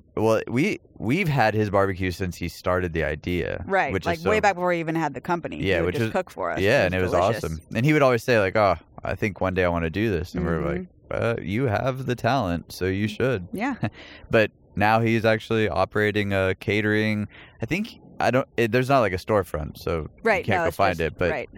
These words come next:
Speaker 1: you know, look Peterson Barbecue up if you're in
Speaker 2: Mm-hmm.
Speaker 1: Orlando, Florida area, or
Speaker 2: Yeah.
Speaker 1: maybe Central Florida.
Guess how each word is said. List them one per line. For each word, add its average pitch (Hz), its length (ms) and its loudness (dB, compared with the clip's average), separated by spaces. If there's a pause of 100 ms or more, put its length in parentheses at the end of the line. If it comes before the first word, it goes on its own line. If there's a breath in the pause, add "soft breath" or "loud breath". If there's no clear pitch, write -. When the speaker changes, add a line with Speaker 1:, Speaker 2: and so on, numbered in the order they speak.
(120)
Speaker 1:
you 104 100 -4
know, 85 160 -4 (100)
look 107 240 -2
Peterson 107 420 -2
Barbecue 98 420 0
up 110 140 -6
if 92 140 -6
you're 92 220 0
in 95 80 -2
Speaker 2:
Mm-hmm. 98 60 -4
Speaker 1:
Orlando, 95 580 0
Florida 101 500 -2
area, 110 340 -2
or 87 180 -2
Speaker 2:
Yeah. 302 140 -2 (160)
Speaker 1:
maybe 87 220 -4
Central 101 360 -6
Florida. 110 540 0